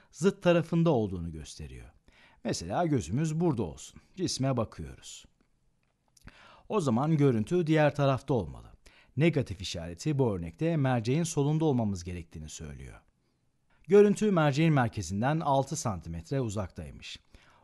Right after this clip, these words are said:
O yüzden burada altı santimetre ileri gidiyoruz. Yani görüntü asal eksen üzerinde ve mercekten altı santimetre uzaktaymış. Ama görüntü büyük mü, küçük mü, ne kadar uzun bunu bilmiyoruz.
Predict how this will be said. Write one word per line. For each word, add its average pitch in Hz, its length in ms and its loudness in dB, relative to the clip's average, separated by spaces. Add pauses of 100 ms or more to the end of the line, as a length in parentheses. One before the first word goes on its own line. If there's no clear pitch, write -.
O 208 140 6
yüzden 113 300 0
burada 101 240 -2
altı 123 400 0
santimetre 92 720 -6
ileri 104 320 -6
gidiyoruz. 69 540 -16 (500)
Yani 135 380 2
görüntü 123 540 0
asal 127 420 -2
eksen 117 240 -6
üzerinde 98 440 -4
ve 127 180 -2 (220)
mercekten 131 760 -2 (180)
altı 131 300 2
santimetre 143 800 0
uzaktaymış. 98 960 -10 (640)
Ama 202 180 4
görüntü 165 480 4
büyük 156 280 2
mü, 131 240 2
küçük - 360 -6
mü, 117 180 0
ne 160 120 2
kadar 110 240 0
uzun 117 300 -4
bunu 117 220 -2
bilmiyoruz. 78 640 -8